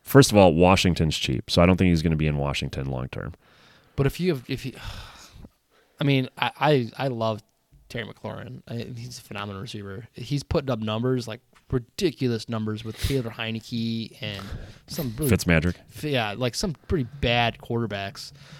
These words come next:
Speaker 2: Um, to say he's not even, like, A J Brown money, like, twenty-five million, I think it's pretty, pretty l-, I think it's a low ball.
Speaker 1: His T D numbers are too low, and I know he's played with bad quarterbacks, but he had five touchdowns last year, four touchdowns the year before.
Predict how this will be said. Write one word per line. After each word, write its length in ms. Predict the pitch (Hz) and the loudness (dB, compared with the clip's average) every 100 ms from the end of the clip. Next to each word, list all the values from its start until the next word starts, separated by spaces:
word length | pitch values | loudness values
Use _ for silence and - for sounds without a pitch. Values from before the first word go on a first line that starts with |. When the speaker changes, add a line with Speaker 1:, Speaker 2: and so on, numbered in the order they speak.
| - _ | -20 _
Speaker 2:
Um, 460 | 123 110 107 104 107 _ _ _ - - - - _ - _ _ _ _ _ _ - | -6 -4 -2 -6 -10 _ _ _ -20 -20 -20 -20 _ -20 _ _ _ _ _ _ -4
to 100 | - | -2
say 220 | 165 175 | 0 -2
he's 140 | 127 | -2
not 160 | 151 113 | -2 -2
even, 200 | 127 117 | -2 -4
like, 180 | 104 107 | -6 -6
A 80 | 120 | -6
J 140 | 110 | -6
Brown 360 | 95 98 156 156 | -8 -6 -4 -2
money, 240 | 110 101 | -2 -4
like, 120 | 95 - | -8 -8
twenty-five 480 | 147 139 113 101 | -8 -6 -6 -6
million, 340 | 107 156 131 104 | -6 -6 -4 -6
I 120 | 104 | -8
think 120 | 117 | -10
it's 140 | - - | -14 -20
pretty, 380 | - - - - _ | -18 -18 -18 -20 _
pretty 320 | - 107 95 - | -16 -16 -16 -14
l-, 120 | 120 | -10
I 180 | 107 120 | -4 -2
think 120 | 151 | -2
it's 80 | 113 | -4
a 60 | 110 | -8
low 260 | 104 127 | -2 0
ball. 360 | 123 98 95 98 | 0 -4 -8 -4
Speaker 1:
His 240 | - 110 - | 4 4 8
T 160 | 123 | 8
D 120 | 117 | 8
numbers 320 | 107 85 82 73 | 6 6 4 2
are 60 | |
too 220 | 71 87 85 | 0 2 4
low, 300 | 90 73 92 | 2 2 0
and 120 | 92 | 4
I 60 | 90 | 4
know 140 | 92 98 | 6 4
he's 100 | - | 4
played 180 | 92 87 | 4 4
with 100 | 80 | 4
bad 180 | 82 | 0
quarterbacks, 560 | 78 90 82 64 64 - | 2 0 2 -2 -6 -6
but 160 | - 78 | -2 2
he 60 | 82 | 2
had 120 | 73 | 0
five 260 | 82 87 | 0 0
touchdowns 460 | - 90 - 87 80 | 0 -2 0 0 0
last 300 | 73 76 - | -2 -2 -2
year, 180 | 78 78 | -2 -2
four 240 | - 87 | 0 0
touchdowns 460 | - 87 - 82 73 | 0 -4 0 -2 0
the 80 | 73 | -2
year 100 | 71 | -2
before. 480 | 71 73 73 71 | -4 -2 0 -2